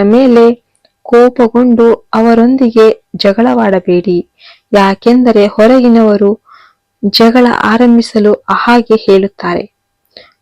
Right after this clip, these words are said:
ಹೊರಗಿನವರ ಮಾತು ಕೇಳಿ, ಆದರೆ ನಿಮ್ಮ ಸ್ವಂತ ಆಲೋಚನೆಗಳ ಆಧಾರದ ಮೇಲೆ ಮಾತ್ರ ನಿರ್ಧಾರಗಳನ್ನ ತೆಗೆದುಕೊಳ್ಳಿ.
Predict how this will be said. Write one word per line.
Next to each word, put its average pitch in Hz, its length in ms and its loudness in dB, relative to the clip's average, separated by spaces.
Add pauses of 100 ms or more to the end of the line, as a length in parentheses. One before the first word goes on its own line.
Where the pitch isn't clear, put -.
(100)
ಹೊರಗಿನವರ 233 720 2 (320)
ಮಾತು 226 460 -4
ಕೇಳಿ, 233 540 0 (680)
ಆದರೆ 214 680 -4
ನಿಮ್ಮ 208 300 0
ಸ್ವಂತ 254 580 -2 (600)
ಆಲೋಚನೆಗಳ 220 880 -2 (300)
ಆಧಾರದ 247 680 0
ಮೇಲೆ 233 460 2
ಮಾತ್ರ 247 640 -2 (580)
ನಿರ್ಧಾರಗಳನ್ನ 226 920 0
ತೆಗೆದುಕೊಳ್ಳಿ. 190 720 -8